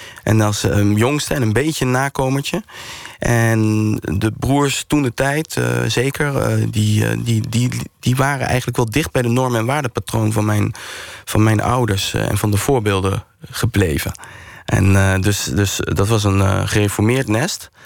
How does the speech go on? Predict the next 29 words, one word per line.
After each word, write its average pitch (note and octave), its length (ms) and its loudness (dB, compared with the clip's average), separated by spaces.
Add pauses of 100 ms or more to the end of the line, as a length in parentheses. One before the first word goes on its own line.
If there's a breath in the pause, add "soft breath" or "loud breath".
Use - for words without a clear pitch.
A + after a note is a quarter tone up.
(280 loud breath)
En, G2 380 4
eh, F#2+ 640 0
en G#2+ 240 2
die G#2 120 2
jongens A2 380 0
die, G#2 280 0
eh, G#2 60 0
die G#2+ 220 0
zijn, G2+ 320 0
eh, F#2+ 140 2
vrij, G#2+ 480 0
eh, G2 80 0
vroeg C3 380 -2 (340 loud breath)
allemaal A2+ 300 2
getrouwd C3 540 -2
en G#2+ 180 2
ook G2 120 2
kinderen D3 340 2
gekregen. C#3 380 -2
En B2+ 60 0
die G#2+ 100 0
bleven G#2+ 280 0
ook F#2+ 80 -2
naar G2 120 0
de G2+ 80 0
kerk C#3 360 -2
gaan D3 320 -2
en B2+ 100 0
zo. C3+ 220 -4